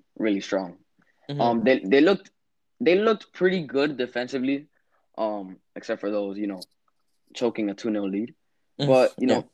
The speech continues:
Speaker 1: especially when Ake came on, he looked pretty solid.
Speaker 2: Yeah.
Speaker 1: Um,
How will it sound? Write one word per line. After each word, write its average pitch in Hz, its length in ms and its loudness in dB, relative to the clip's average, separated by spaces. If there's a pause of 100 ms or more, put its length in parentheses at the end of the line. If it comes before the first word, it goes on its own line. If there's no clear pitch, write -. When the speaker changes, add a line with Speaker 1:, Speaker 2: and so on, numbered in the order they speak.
Speaker 1:
especially 165 340 2
when 175 180 4
Ake 139 280 2
came 117 200 -4
on, 120 140 -6
he 117 80 -8
looked 117 200 -6 (200)
pretty 123 300 -4
solid. 98 400 -6 (600)
Speaker 2:
Yeah. - 160 8
Speaker 1:
Um, 90 340 -12